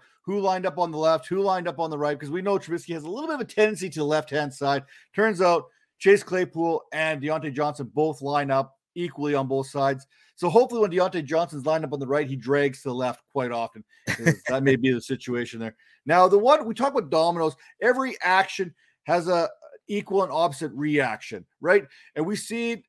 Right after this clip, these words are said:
the whole follow basically start with Carson Wentz going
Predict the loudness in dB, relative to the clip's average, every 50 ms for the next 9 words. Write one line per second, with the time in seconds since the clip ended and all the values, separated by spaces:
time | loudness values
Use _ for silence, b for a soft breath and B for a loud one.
0 | _ _ -6 -6 -4 -2 2 4 4 4 4 2 -2 0 4 6 6 6 6 2
1 | -2 2 2 4 4 2 0 -6 -8 -8 -10 -10 -4 0 2 2 2 2 0 -2
2 | -2 -2 -2 -2 -6 _ _ _ _ _ _ _ _ _ _ _ _ _ -2 0
3 | 2 2 2 0 -4 -4 -2 -4 -4 -4 -8 -12 _ _ _ _ _ 2 4 4
4 | 6 4 2 0 -4